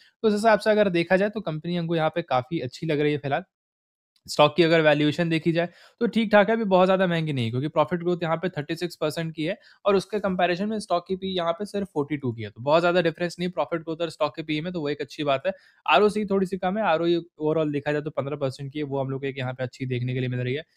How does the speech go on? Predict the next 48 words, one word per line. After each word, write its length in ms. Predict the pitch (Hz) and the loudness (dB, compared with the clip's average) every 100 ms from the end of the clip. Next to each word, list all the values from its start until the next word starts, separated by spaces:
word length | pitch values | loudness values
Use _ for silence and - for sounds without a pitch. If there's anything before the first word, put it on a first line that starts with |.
| _ _ 165 | _ _ 2
अब 120 | 175 | 6
यहाँ 200 | 180 185 | 6 6
पे 100 | 190 | 4
अगर 160 | 190 180 | 2 0
देखोगे 380 | 180 185 196 - - | -2 -2 -4 -6 -2
profit 280 | 139 151 160 | -2 0 -4
and 120 | 156 | 0
loss 220 | 151 - | -2 -2
में, 120 | 190 | -8
तो 100 | 196 | -6
यहाँ 180 | 147 139 135 | -6 -6 -4
पे 160 | 170 180 - _ _ _ _ - | -4 -4 -8 _ _ _ _ -6
दो 140 | 143 160 | 0 2
हज़ार 160 | 185 | 2
बाईस 240 | 170 165 175 | 4 2 2
के 80 | 175 | 0
बाद 220 | 180 185 147 | -2 0 -2
मार्च 180 | 151 151 | -2 0
दो 80 | 147 | -2
हज़ार 120 | 151 | -2
तेईस 280 | 147 139 - | -2 -4 -4
में 40 | |
एक्सपेंशन 460 | 135 - 123 123 127 | -12 -4 -4 -4 -8
अच्छा 220 | 120 143 | -6 -4
मिला। 180 | 135 143 | -4 -6
ट्रेलिंग 360 | 156 139 143 139 | -6 -4 -4 -4
ट्वेल्व 160 | 135 | -6
मंथ 120 | 139 135 | -4 -4
अभी 140 | 131 127 | -4 -2
यहाँ 160 | 117 | -4
पे 120 | 117 | -4
नहीं 160 | 117 131 | -4 -4
लिखा 220 | 143 131 | -4 -10
है। 40 | 135 _ _ _ - | -14 _ _ _ 4
सेल्स 240 | 175 175 | 6 6
भी 100 | 175 | 4
अगर 160 | 180 180 | 4 4
देखोगे 380 | 170 165 180 185 | 2 2 2 2
तो 80 | 185 | 0
तीन 260 | 170 175 | 0 0
साल 180 | 175 175 | 2 2
की 100 | 180 | 2
कम 160 | 180 180 | 0 0
है, 60 | |
लेकिन 240 | 208 190 170 | -2 -2 -4
ट्रेलिंग 300 | 165 160 170 | -2 -4 -2
ट्वेल्व 220 | 151 147 | -4 -2
मंथ 160 | 147 | -4